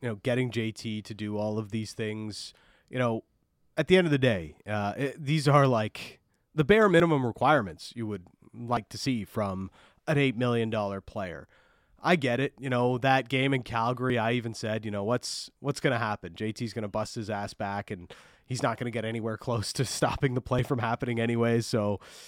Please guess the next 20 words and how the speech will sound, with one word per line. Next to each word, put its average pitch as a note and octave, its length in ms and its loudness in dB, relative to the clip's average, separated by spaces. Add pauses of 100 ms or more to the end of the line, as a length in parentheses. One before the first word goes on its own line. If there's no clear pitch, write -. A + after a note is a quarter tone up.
(160)
uh, B2 240 -2
is C3+ 180 0
it C#3+ 120 0 (100)
the B2 120 -6
biggest A#2+ 380 0
deal? A#2+ 380 0 (1300)
I, - 120 6 (960)
part A#3+ 200 6
of G#3 60 6
that D#3 260 4
to D#3+ 80 -4
me C3 200 2
is, A#2+ 280 -2
is B2+ 160 -6
always C#3+ 360 2
going C#3+ 260 2
to C#3 60 -4
be B2+ 140 -2
true, C3 340 0
but B2 320 0